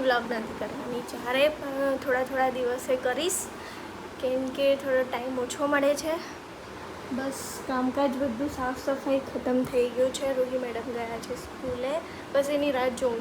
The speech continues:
છું, આવવાની તૈયારી જ છે. અને આજે તો બનાવ્યું છે રૂહીનું ફેવરેટ ભીંડાનું શાક. મેડમ તો ખુશ થઈ જવાની છે, એને છે ને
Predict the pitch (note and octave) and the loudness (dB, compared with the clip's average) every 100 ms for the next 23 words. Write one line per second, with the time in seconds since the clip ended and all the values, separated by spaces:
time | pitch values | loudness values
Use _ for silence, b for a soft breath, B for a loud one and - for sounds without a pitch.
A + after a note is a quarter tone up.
0 | - C4 C4 A#3 A3+ A#3 A#3 A#3+ B3 A3 | 0 0 2 2 0 -2 -4 -4 -2 -2
1 | A#3+ B3 - - - - B B D4 D#4+ | -4 -6 -6 -4 -6 -6 B B 6 6
2 | F4+ F#4 F4 C#4 B3 C#4 C#4+ D4 C4 B3 | 6 6 8 8 6 0 0 0 0 -2
3 | B3 B3+ B3+ D4 B3 C4 C#4 C#4 - - | -2 -2 -2 -2 -2 -4 -2 -2 -4 -4
4 | B3+ C4 C4 C#4+ C4 - C#4 A#3+ A#3 B3+ | -2 -2 4 4 4 -2 -4 -4 -4 -2
5 | C4 C4 B3 B3+ - A#3 A#3 A#3+ B3+ C4+ | -2 -2 -4 -6 -6 -8 -6 -6 -4 -6
6 | C#4+ - D4 - E4 C#4+ C4 B3 A#3+ A#3+ | -6 -8 -8 -4 -2 0 0 0 0 -2
7 | B3+ D4+ C#4+ E4+ B3 A#3 B3 B3+ D4 | -4 -4 -4 -4 -4 -4 -4 0 0